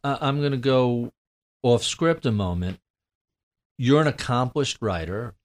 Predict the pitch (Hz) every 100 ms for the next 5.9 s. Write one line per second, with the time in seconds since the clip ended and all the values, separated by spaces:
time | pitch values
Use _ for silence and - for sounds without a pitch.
0 | _ _ _ _ _ 120 120 120 127 -
1 | - 147 180 180 160 131 139 - 120 110
2 | 110 107 101 95 - 107 - 95 82 80
3 | - 92 143 - - _ _ _ _ 135
4 | 127 131 180 233 208 - 139 127 110 120
5 | 131 110 92 - 78 71 - 78 78